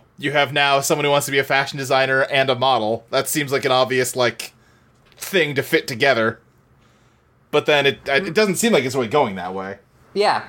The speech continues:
Speaker 2: 'cause, like, when someone eventually models for her, it's not her.
Speaker 1: Right.
Speaker 2: Uh, and Kana's like,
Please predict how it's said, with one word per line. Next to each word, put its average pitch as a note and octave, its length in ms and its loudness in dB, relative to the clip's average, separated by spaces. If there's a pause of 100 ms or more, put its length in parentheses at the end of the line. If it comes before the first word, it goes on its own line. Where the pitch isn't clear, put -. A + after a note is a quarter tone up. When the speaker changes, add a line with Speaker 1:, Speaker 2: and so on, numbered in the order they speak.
(100)
Speaker 2:
'cause, D#3 180 0
like, D#3 140 0
when E3+ 220 -2
someone E3+ 320 0
eventually D3 400 -4
models B2+ 520 0
for C#3+ 260 0
her, A2 200 -2
it's A2 140 -8
not A2+ 220 0
her. G2+ 220 0 (120)
Speaker 1:
Right. A2 340 -2 (800)
Speaker 2:
Uh, A#2 500 4 (1400)
and C3 460 0 (160)
Kana's D3 380 2
like, B2+ 360 0